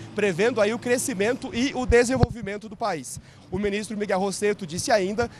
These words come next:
que na próxima semana o tema das reuniões, na próxima semana, mercado de trabalho. Na outra semana, a agenda vai, vão ser as questões previdenciárias. O ministro informou também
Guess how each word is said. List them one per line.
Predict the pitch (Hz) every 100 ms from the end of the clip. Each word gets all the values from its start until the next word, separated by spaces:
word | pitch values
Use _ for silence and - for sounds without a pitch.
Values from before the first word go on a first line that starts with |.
| -
que | 226 214 - -
na | 208 277
próxima | - 208 247 294 302 254
semana | 247 277 208 202 214 - -
o | 233
tema | - 233 254 262 226
das | 202 175
reuniões, | 196 165 185 233 - - - - -
na | 214 285
próxima | 269 269 269 254
semana, | 247 214 254 277 294
mercado | 190 214 226 254 254
de | 208
trabalho. | 262 190 156 117 - - -
Na | 254 311
outra | 226 240
semana, | 233 320 240 233 254 - -
a | 180 226
agenda | 233 156 208 262 240
vai, | 214 202
vão | - 151 226
ser | - 233
as | 240
questões | - 233 - 233 247 -
previdenciárias. | 233 254 262 254 262 - 196 160 120 - - - - -
O | 170
ministro | 185 202 254 254 -
informou | 196 190 220 185 190
também | 277 240 220